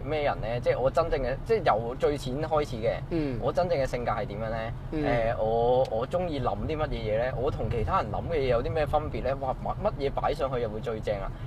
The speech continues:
Speaker 1: 咁開始就會越嚟越少少嘢，少少嘢呢，又會開始涉及多啲嘢啦。就話其實我個人係想點呢？
Speaker 2: 嚇。
Speaker 1: 甚至乎去到再大啲嘅層面，就係我係一個咩人啊？
Speaker 2: 嚇。
Speaker 1: 咁，呃，我會唔會嚟到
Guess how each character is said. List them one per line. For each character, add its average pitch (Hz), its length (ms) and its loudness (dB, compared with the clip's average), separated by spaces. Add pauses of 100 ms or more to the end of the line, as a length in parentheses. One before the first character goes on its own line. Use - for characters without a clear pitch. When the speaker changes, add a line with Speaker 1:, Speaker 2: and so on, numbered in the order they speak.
(140)
Speaker 1:
咁 180 80 6
開 233 240 8
始 185 80 -2
就 160 140 4
會 127 120 0
越 123 140 -2
嚟 113 140 0 (120)
越 110 320 -2 (300)
少 165 240 -2
少 175 160 -2
嘢， 147 180 4
少 147 160 0
少 160 120 0
嘢 139 220 4
呢， 123 60 4 (520)
又 147 100 8
會 156 100 6
開 190 200 8
始 156 60 0
涉 147 120 -2
及 127 120 0 (100)
多 147 180 4
啲 143 60 -4
嘢 127 180 2
啦。 98 180 4
就 110 60 -2
話 101 160 2 (140)
其 110 120 -2
實 117 160 0
我 104 200 0
個 123 240 2
人 104 160 0
係 98 180 -6
想 104 140 -4
點 107 120 -4
呢？ 110 80 -4 (360)
Speaker 2:
嚇。 117 100 8
Speaker 1:
甚 107 100 2
至 143 200 -2
乎 110 240 -2
去 139 80 2
到 131 120 0
再 127 280 4
大 - 100 0 (100)
啲 113 40 0
嘅 139 200 2
層 113 140 -4
面， 104 160 -4
就 113 80 2
係 98 140 2
我 110 120 0
係 120 160 2
一 131 40 2
個 135 80 0
咩 120 240 0
人 104 100 2
啊？ 82 400 -6
Speaker 2:
嚇。 131 240 4 (580)
Speaker 1:
咁， 131 100 4 (140)
呃， 110 320 0
我 127 140 6
會 135 280 -2
唔 117 160 -2
會 117 220 0
嚟 101 220 0
到 123 100 2